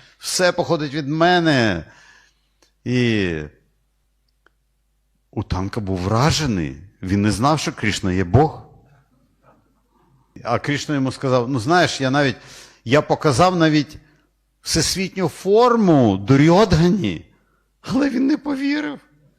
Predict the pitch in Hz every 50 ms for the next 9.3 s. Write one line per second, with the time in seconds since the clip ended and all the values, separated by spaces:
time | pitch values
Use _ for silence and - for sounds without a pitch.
0 | _ _ - 101 101 113 123 120 - 254 - - - 135 139 113 104 95 87 80
1 | - - - - _ _ _ _ _ _ - - - 82 73 80 95 90 87 92
2 | 131 214 262 233 170 135 107 - _ _ _ _ _ _ _ _ _ _ _ _
3 | - - - - _ _ _ _ _ _ _ - - 78 76 85 90 101 120 131
4 | - 185 190 196 247 262 247 226 185 135 82 - - - - _ _ _ _ _
5 | _ _ _ _ _ _ _ _ _ _ _ _ _ _ _ _ _ 107 - -
6 | 123 98 117 127 117 - - 110 107 101 - - 95 92 95 87 85 90 104 107
7 | 123 120 92 104 107 101 95 92 92 92 87 - _ _ _ - _ _ _ _
8 | _ _ _ _ _ _ _ - 101 - 120 101 - 135 135 123 120 127 117 110
9 | - - 127 110 87 -